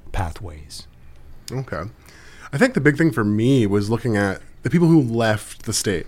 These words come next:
Speaker 2: for, for college, and a good chunk of them don't come back.
Speaker 1: Yeah, so we, we, we talk in the article about, uh, the class of two thousand five, of the ones who graduated from a college out of state, twenty-five percent of them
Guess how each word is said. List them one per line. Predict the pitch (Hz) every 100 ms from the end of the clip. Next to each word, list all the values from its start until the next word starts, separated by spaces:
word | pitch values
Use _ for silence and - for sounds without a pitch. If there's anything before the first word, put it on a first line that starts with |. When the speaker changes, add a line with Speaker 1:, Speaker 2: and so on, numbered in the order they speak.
| -
Speaker 2:
for, | - 104 95 -
for | - 117
college, | 110 101 101
and | 113 135
a |
good | 123 196
chunk | - 202
of | 202
them | 165 - -
don't | 147 196 - -
come | - 87
back. | - - - - - - - - - - - - - - -
Speaker 1:
Yeah, | 127 135 139 127
so | 110 135
we, | 127 143 139
we, | 135 127 -
we | 117 127
talk | 135 131 123 120 123
in |
the | 123 113
article | 113 110 104
about, | 98 101 98 98 101 -
uh, | - 104
the | 110 120
class | - 131 139
of | 123
two |
thousand | 131 123 113
five, | 107 101 -
of | 120 135
the | 143
ones | 120 113 107 101 101
who | 107 87
graduated | - 120 156 120 98 90 82 82 -
from | 98
a | 92
college | - 92 87 87
out | 101 90
of | 80
state, | - - 90 82
twenty-five | - 123 110 110 101 -
percent | - - 120 107
of | 82
them | 90 85